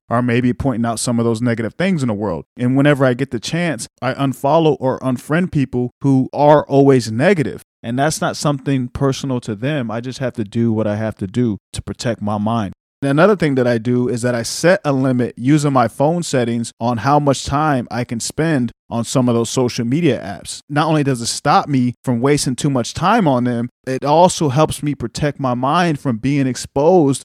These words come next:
to some of those negative things that people could be posting. Something else that I do is I avoid people or places where people are going to be that I know are only going to have negative or complaining things to say.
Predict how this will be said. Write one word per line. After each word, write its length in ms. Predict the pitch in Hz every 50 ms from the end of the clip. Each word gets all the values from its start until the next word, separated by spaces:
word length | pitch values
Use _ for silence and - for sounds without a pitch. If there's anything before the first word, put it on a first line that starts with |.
| _ _ -
to 140 | - 131 -
some 320 | - - - 151 147 147
of 80 | 143 139
those 200 | 139 139 131 123
negative 420 | 131 131 131 127 131 131 127 - -
things 240 | 147 165 190 190 143
that 160 | 139 120 -
people 280 | - 156 156 139 131
could 220 | 123 - 151 143 120
be 120 | 131 127
posting. 420 | - - 160 185 208 196 - - - _ _ _ _ _ _
Something 460 | _ - - - 139 135 135 - 135 123
else 380 | - 127 135 151 165 - -
that 120 | - 127 117
I 180 | 113 117 110
do 400 | 104 104 110 110 107 104 98 98 - _ _ -
is 540 | 117 117 117 110 110 104 101 - - - -
I 140 | - 113 117
avoid 580 | 117 110 107 98 104 120 127 139 139 139 120 -
people 520 | - 151 170 170 - - 117 107 90 85 - _ _ _ _
or 120 | - 110 110
places 540 | - - - 147 160 170 - - 127 113 117
where 120 | 110 107
people 420 | - - 160 165 - - 139 127 -
are 140 | 120 123 117
going 280 | 117 127 131 131 131 120
to 120 | - 123
be 440 | 104 101 143 160 170 147 123 113 107 _ _ _ -
that 140 | 107 110 113
I 160 | 113 117 110
know 460 | 110 120 123 135 147 147 147 156 151 - -
are 160 | - 117 - -
only 300 | 127 131 143 147 147 135
going 180 | 139 131 127
to 60 | 123
have 280 | 117 117 123 117 110 104
negative 640 | 104 104 107 117 127 135 135 143 147 147 147 147 139 _ _ -
or 380 | 117 117 117 117 110 110 -
complaining 640 | - - 127 113 - - 131 131 139 147 143 135 127
things 340 | - 131 131 131 120 - -
to 80 | -
say. 420 | 107 - - - 156 156 156 120